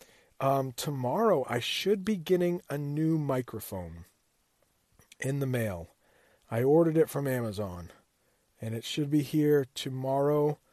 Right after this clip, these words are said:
There were a couple complaints about the audio,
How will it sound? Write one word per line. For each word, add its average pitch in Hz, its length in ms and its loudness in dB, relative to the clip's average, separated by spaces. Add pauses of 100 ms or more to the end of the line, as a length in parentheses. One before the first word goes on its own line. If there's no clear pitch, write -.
(300)
There 131 160 0
were 151 640 6 (120)
a 135 340 2
couple 156 380 0
complaints 156 840 -4 (360)
about 139 260 2
the 135 240 -2
audio, 165 640 4